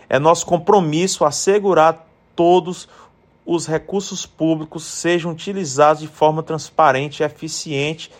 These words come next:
e em benefício da comunidade. Estamos determinados a esclarecer todas as circunstâncias envolvendo essas contratações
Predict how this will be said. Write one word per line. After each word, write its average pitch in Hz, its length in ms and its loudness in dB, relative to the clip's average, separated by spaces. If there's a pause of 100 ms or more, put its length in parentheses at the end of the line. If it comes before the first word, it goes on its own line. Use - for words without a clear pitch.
(100)
e 190 100 -4
em 190 160 0
benefício 175 640 -2
da 156 140 2
comunidade. 156 840 -4 (220)
Estamos 165 420 -4
determinados 151 1120 2 (200)
a 139 100 2
esclarecer 147 800 0 (240)
todas 185 380 4
as 175 140 2
circunstâncias 147 960 -8 (240)
envolvendo 143 760 0
essas 139 300 -2
contratações 135 960 0